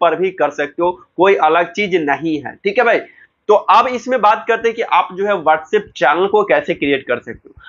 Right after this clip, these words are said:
अगर आपको WhatsApp पर channel create करना हो तो कैसे कर सकते हो, इसके लिए एक उपाय है। WhatsApp पर channel create करने के लिए आपको करना क्या है,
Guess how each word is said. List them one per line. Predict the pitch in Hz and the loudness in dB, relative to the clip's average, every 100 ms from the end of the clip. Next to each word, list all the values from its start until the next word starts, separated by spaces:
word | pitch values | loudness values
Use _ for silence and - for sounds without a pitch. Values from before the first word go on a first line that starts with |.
| - | -2
अगर | 190 220 180 | 0 0 2
आपको | 202 - 262 | 0 2 2
WhatsApp | 226 208 - 240 | 2 2 0 -2
पर | 240 | -2
channel | 226 196 175 | -2 -2 -2
create | 196 180 185 185 | -2 -4 -4 -2
करना | 185 | 0
हो | 226 | 2
तो | 254 | 0
कैसे | - 214 - 214 | 2 0 2 0
कर | 185 151 | 0 -2
सकते | 139 - 120 | -6 -8 -16
हो, | - _ _ _ | -16 _ _ _
इसके | 160 165 214 | -6 0 2
लिए | 220 226 | 2 2
एक | 175 180 | 0 2
उपाय | 165 135 127 117 | 0 2 2 0
है। | 107 _ _ - 127 | -4 _ _ -20 0
WhatsApp | 170 185 - 254 262 | 0 0 0 0 2
पर | 262 - - | -2 -2 -2
channel | 185 214 | 2 0
create | 226 190 208 202 | 0 2 2 2
करने | 170 160 185 | 0 2 0
के | 185 | 2
लिए | 170 - 160 | 2 2 0
आपको | 170 165 214 | -2 0 -4
करना | - 147 165 | 0 0 2
क्या | 170 156 | 0 0
है, | 156 | 0